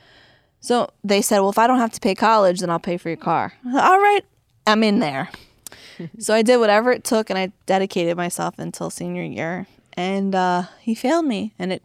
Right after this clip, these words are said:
brought my G P A down, way down, and I lost my scholarship. And the car, the car went back immediately. <laughs> It was in my driveway. And, uh, we had three days, so we <sighs> counted my chickens,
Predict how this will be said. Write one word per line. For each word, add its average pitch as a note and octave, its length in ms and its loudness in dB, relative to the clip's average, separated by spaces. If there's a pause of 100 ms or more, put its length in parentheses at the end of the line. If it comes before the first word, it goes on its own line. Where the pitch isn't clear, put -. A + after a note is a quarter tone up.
brought F#3+ 180 -2
my F#3+ 140 -8
G F#3 160 -8
P F3 240 -8
A D#3+ 140 -6
down, C#3 420 -6 (260)
way D#3 240 -8
down, B2 460 -8 (420)
and F#3+ 100 -4
I F3+ 40 -2
lost E3+ 320 -4
my D#3+ 60 -6
scholarship. - 600 -8 (640)
And C4 160 2
the C4+ 60 0
car, F#3+ 340 0
the F#3+ 80 -4
car A3 220 -2
went G#3+ 180 -4
back F#3 220 -2
immediately. F#3 840 0 (200)
<laughs> E3 280 -12
It A#3 100 2
was A#3 120 2
in B3+ 100 2
my B3 140 2
driveway. G#3+ 640 0 (1200)
And, A#3 420 2
uh, A3+ 380 4 (160)
we B3 80 0
had A3 140 -2
three A#3+ 220 0
days, F#3+ 500 2 (260)
so F#3+ 240 -4
we F#3+ 240 -4 (1040)
<sighs> G3+ 60 -8 (320)
counted G3 300 -4
my F#3+ 100 -4
chickens, F3 680 -8